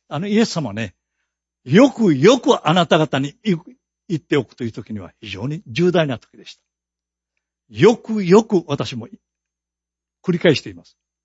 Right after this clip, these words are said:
次。彼の心の中には、周囲の事情に扇動されると、芽を出す悪の要素が隠れて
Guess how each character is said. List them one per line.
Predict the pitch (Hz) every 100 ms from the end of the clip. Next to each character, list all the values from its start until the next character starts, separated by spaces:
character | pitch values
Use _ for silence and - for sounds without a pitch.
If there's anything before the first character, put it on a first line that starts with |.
| _ _ _ _
次。 | - 170 127 _ _ _ _ _ _ _ _ _ _ _ _ _ _ -
彼 | 196 220
の | 208 151
心 | - 147 160 160 147
の | 131
中 | 117 131 113
に | 110
は、 | 135 135 - _ _ _
周 | - - 226 254
囲 | 240
の | 214 180
事 | 131 147
情 | 214 208 175
に | 165
扇 | 123 - 196 220 220
動 | 190 196 180
さ | 147 180 180
れ | 175
る | 165
と、 | 151 214 214 _ _ _ _
芽 | 139 185 277
を | 269 214 170
出 | 180
す | 175 - 180 -
悪 | - - - 220
の | 190 180 - _ _ _
要 | 139 170 247 175
素 | - 110
が | 139 180 _ _ _ _ -
隠 | - 156 _ 240 240
れ | 208
て | 185 214 214